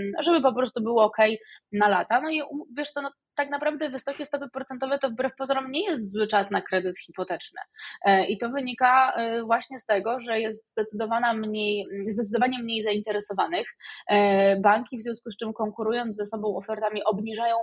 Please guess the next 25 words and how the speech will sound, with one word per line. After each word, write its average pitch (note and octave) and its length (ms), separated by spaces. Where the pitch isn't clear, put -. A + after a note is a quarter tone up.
marże. F3+ 440
E, G3+ 160
i G3 140
teraz, A#3 320
biorąc A#3+ 380
kredyt A3 320
na G3+ 120
niskiej A#3 520
marży, F#3 440
na F#3+ 160
oprocentowaniu A3 680
zmiennym, A3+ 640
e, F#3+ 220
w - 80
przyszłości, B3+ 580
w - 120
której A3+ 440
stopy B3 260
procentowe A3+ 480
spadną, G#3 480
my A#3+ 100
mamy A#3 300
bardzo G#3 400
tani G3+ 300
kredyt. A#3+ 440